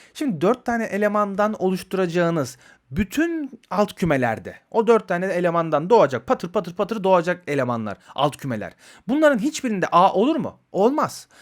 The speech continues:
Dolayısıyla ben aslında A'nın olmadığı elemanları bulmuş olurum. Dolayısıyla da iki üzeri dört eşittir on altı tanesinde A olmaz. Tamam. Peki A'nın bulunduğunu nasıl bulacağım? Bunun için de şunu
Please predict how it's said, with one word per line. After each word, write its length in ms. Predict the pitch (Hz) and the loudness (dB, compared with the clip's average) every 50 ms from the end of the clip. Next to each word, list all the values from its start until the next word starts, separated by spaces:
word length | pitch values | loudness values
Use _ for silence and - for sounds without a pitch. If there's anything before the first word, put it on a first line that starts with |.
| - - - | -20 -6 -2
Dolayısıyla 540 | 226 285 320 311 285 - - 285 226 180 170 | 0 2 2 2 0 0 -2 -2 -2 0 2
ben 160 | 208 226 240 | 0 0 0
aslında 380 | 226 180 147 - - 151 - - | 0 -2 -4 -4 -8 -10 -6 -4
A'nın 260 | 131 135 139 156 160 | -4 -4 -4 -4 -4
olmadığı 380 | 170 165 156 123 107 113 170 175 | -6 -6 -6 -6 -8 -6 -6 -6
elemanları 540 | 143 135 123 123 123 127 127 160 208 185 | -4 -4 -4 -4 -6 -6 -4 -6 -4 -2
bulmuş 300 | 190 185 185 180 165 - | -2 -2 -2 -4 -6 -4
olurum. 340 | 127 107 113 180 247 269 220 | -6 -4 -2 -2 -4 -2 2
Dolayısıyla 560 | 233 226 220 180 156 135 - - 113 104 98 | 2 2 4 2 0 -2 -4 -8 -6 -6 -6
da 60 | 107 107 | -4 -6
iki 240 | 196 175 - 202 | -6 -6 -6 -6
üzeri 280 | 190 151 131 120 110 98 | -6 -4 -2 -4 -4 -2
dört 220 | 104 95 90 - | -4 -6 -6 -4
eşittir 480 | 190 208 - - 165 - - - 139 170 - - - - - - | -6 -6 -4 -4 -8 -8 -4 -8 -8 -8 -8 -20 -20 -20 -6 0
on 160 | 202 254 302 | 2 2 4
altı 340 | 320 294 247 185 151 160 135 | 6 6 6 6 4 0 -6
tanesinde 640 | - 208 233 233 202 156 131 - - 117 113 110 - _ - | -2 -2 0 0 -2 -4 -8 -10 -12 -10 -10 -10 -10 _ 2
A 280 | 151 165 180 202 247 294 - _ _ _ _ _ - | 4 6 6 6 6 2 -2 _ _ _ _ _ 0
olmaz. 1120 | - 160 170 185 220 262 277 _ _ _ _ 120 123 127 107 - - - - - - - _ - | 2 4 4 4 2 -2 -6 _ _ _ _ -8 -4 -4 -4 -4 -6 -20 -20 -20 -20 -18 _ -4
Tamam. 280 | 220 269 262 143 - _ _ - - - _ _ - | -2 0 0 -2 -4 _ _ -20 -20 -20 _ _ -2
Peki 240 | 294 302 - 269 - | -2 2 2 0 2
A'nın 380 | 202 214 240 269 311 311 262 | 4 4 6 4 4 2 0
bulunduğunu 480 | 269 262 269 269 262 254 277 285 311 302 | -2 -2 -2 -2 -2 -2 -4 -4 0 0
nasıl 260 | 277 214 - - 135 | 0 0 0 -4 -10
bulacağım? 360 | 120 107 101 98 139 202 - - _ - - - - _ - | -8 -10 -8 -2 -2 -2 -2 -4 _ -20 -20 -20 -20 _ -4
Bunun 180 | 151 269 330 330 | -2 -2 0 0
için 240 | 294 - - 233 277 | 0 0 0 -2 -2
de 80 | 302 | -2
şunu 460 | - - - 240 262 269 254 220 - | -4 -4 -2 0 2 2 0 0 -2